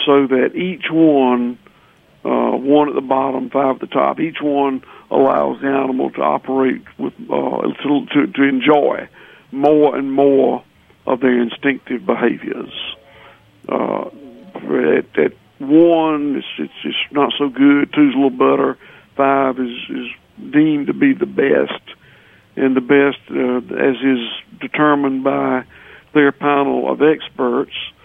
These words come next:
and, you know, as a, as a lifelong stockman and a, uh, you know, I have my degree in animal husbandry, and, uh, it, they, they're good. I mean, those people know what they're doing, and they've done a good job. So gap sets the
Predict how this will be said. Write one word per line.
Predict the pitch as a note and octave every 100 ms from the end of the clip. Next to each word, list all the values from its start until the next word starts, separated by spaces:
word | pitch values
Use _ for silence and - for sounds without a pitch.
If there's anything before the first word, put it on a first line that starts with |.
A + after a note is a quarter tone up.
| - - -
and, | F3 F3 E3 D#3+ D3+ D#3
you | A#3
know, | D3 C#3
as | D3+
a, | F3 - D#3+
as | E3
a |
lifelong | D3+ E3 F3 D#3 D3+ D#3 D3+ C#3
stockman | - D3+ D3+ - D3 C#3+ C#3+ C#3
and | -
a, | C#2 C2+ - -
uh, | C3 B2 C2+ - _ - - - -
you | C#3
know, | B2+
I | C3 C#3
have | C3+
my | C3
degree | B2 C#3 C#3
in | C3
animal | C3+ C3 C3 B2
husbandry, | D3 B2 C#3 C3+ C3 C3+ C3+ C3
and, | B2 - - - - _ -
uh, | C3+ D3 C#3 D3 C#3 D#3
it, | F#3 F3+
they, | F#3+
they're | F3 F#3
good. | D3+ F#3 - -
I |
mean, | C#3
those | D#3+ F#3
people | E3+ D#3 C#3+
know | B2+
what | A#2 -
they're | C3
doing, | A#2+ B2 B2 D3+
and | C3+
they've | D#3
done | D3+ D3
a | A#2+
good | A#2 A#2
job. | - B1+ - - D3+ - - - - - - -
So | D#3 C#3+ C#3 B2+ G2
gap | D#3 G3 F#3 - - -
sets | E3 D#3 -
the | -